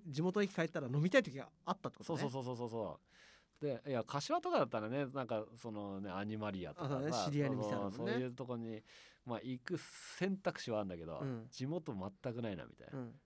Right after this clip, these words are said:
Speaker 2: でもなんか、地元で飲めたらいいなって思った時があるんだよね。
Speaker 1: うん。
Speaker 2: ただそれね、探した結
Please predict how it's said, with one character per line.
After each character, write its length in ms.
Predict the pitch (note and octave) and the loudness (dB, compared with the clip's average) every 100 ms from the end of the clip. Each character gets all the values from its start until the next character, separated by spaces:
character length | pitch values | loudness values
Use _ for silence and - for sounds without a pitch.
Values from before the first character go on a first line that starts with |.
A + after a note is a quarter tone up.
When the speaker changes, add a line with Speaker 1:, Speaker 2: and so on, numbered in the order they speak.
| - | -8
Speaker 2:
で 80 | D3+ | -6
も 120 | A2 | -2
な 120 | C#3+ | -2
ん 120 | F3+ | -4
か、 280 | D#3+ G#2 E2 - - - _ | -2 -2 -2 -8 -20 -20 _
地 120 | - A2 | -12 -10
元 320 | G2+ G2 G2 | -8 -6 -6
で 140 | F#2 | -6
飲 200 | F#2 G2 | -6 -6
め 120 | G2 | -6
た 160 | F2+ F2+ | -8 -8
ら 140 | E2+ | -8
い 220 | E2 B2 A#2 | -6 -4 -4
い 40 | |
な 160 | A2 G#2 | -4 -6
っ 20 | |
て 160 | - | -8
思 220 | - C3+ G3+ | -8 -2 -2
っ 60 | |
た 180 | - G2+ | 0 -2
時 240 | - G2+ | -2 -6
が 60 | F#2 | -6
あ 20 | |
る 60 | D#2 | -8
ん 20 | |
だ 60 | C2+ | -8
よ 40 | |
ね。 100 | B2 E3 | -6 -4
Speaker 1:
う 20 | |
ん。 220 | B2+ A#2 - - | -4 -6 -12 -16
Speaker 2:
た 140 | - | -12
だ 100 | F#2+ | -12
そ 200 | - A2 | -8 -6
れ 140 | C3 E3+ | -4 -4
ね、 380 | G3+ A3+ E3+ A2 _ - - - - | -4 -4 -6 -10 _ -20 -20 -20 -20
探 320 | - A#2+ B2 | -10 -4 -2
し 100 | A#2+ | 0
た 140 | - B2 | 0 0
結 200 | B2+ | 0